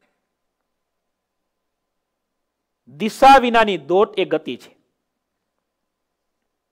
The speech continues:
કોઈ લખ્યું કેવું સરસ, દિશા વિનાની દોટ એ શું છે? ઘાંચીનો બળદ ચાલે એને પણ ગતિ કહેવાય કે ના કહેવાય?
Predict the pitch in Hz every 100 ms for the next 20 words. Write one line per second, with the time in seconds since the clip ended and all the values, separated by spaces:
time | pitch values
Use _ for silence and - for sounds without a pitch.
0 | _ _ 143 139 139 - 156 175 170 151
1 | 147 - _ _ _ _ _ _ _ 120
2 | 151 156 196 214 175 170 175 175 139 175
3 | 175 - 156 175 170 185 185 - _ _
4 | _ _ _ _ _ _ _ _ _ _
5 | _ _ _ _ _ _ _ _ 127 165
6 | 180 196 185 170 185 180 185 180 175 175
7 | 165 156 156 175 175 180 180 151 151 139